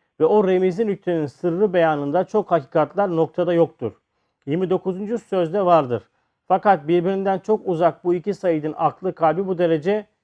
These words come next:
ittifakı aciptir. Nokta Risalesi eski Said döneminden yazılan bir eser. Haşir'le ilgili. Ve yeni Said döneminde de yani Üstad'ın Kur'an'dan nebaen ederekten direkt birebir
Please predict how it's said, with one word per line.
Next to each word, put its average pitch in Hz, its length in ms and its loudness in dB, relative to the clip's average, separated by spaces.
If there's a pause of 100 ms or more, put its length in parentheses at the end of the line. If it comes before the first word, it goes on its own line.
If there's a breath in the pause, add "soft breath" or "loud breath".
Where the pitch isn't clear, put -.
(220)
ittifakı 170 640 0
aciptir. 147 560 -4 (480)
Nokta 160 280 -2
Risalesi 170 380 -2
eski 185 200 -8
Said 180 280 -4
döneminden 165 520 0 (840)
yazılan 123 360 -6
bir 110 80 -8
eser. 180 300 -10 (320)
Haşir'le 139 500 -6
ilgili. 107 440 -10 (720)
Ve 175 500 0
yeni 160 260 0
Said 170 320 -4
döneminde 160 480 0
de 120 220 -4
yani 117 260 -6
Üstad'ın 123 580 -6 (240)
Kur'an'dan 135 540 -4 (520)
nebaen 127 380 -2
ederekten 123 640 -6
direkt 123 320 -8
birebir 120 560 -8